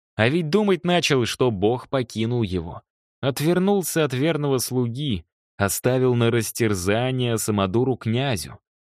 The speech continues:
Мстив мелко затрясся от смеха. Нет, хитёр Сварог. Как истинный охотник, таился и выжидал, чтобы к нужному времени сделать его Мстива своим оружием.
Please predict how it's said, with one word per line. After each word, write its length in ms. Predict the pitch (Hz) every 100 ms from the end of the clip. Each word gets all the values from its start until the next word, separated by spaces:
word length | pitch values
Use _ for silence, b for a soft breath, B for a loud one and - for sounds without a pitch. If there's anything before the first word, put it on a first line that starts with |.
| _
Мстив 580 | 92 92 - 185 175 -
мелко 500 | 107 131 151 - 143
затрясся 760 | 113 123 - 92 87 - 98
от 100 | 104
смеха. 560 | - 92 82 - - 117 _ _ _ _
Нет, 520 | 90 82 80 76 71 -
хитёр 540 | - 151 - 165 180
Сварог. 640 | - 131 120 87 78 - _ _ _ _ _
Как 220 | 92 -
истинный 560 | 156 147 - 143 139
охотник, 680 | 135 - 151 156 - 85 -
таился 600 | - 92 104 127 117 95
и 80 | 92
выжидал, 680 | 87 95 98 90 113 127 98
чтобы 340 | - 101 95
к 80 | -
нужному 480 | 107 131 120 123 110
времени 500 | 101 139 135 123 110
сделать 640 | 90 92 127 151 143 107
его 300 | 107 107 143
Мстива 500 | 113 - - 143 147
своим 420 | 127 104 107 131
оружием. 680 | 123 123 151 101 85 78 -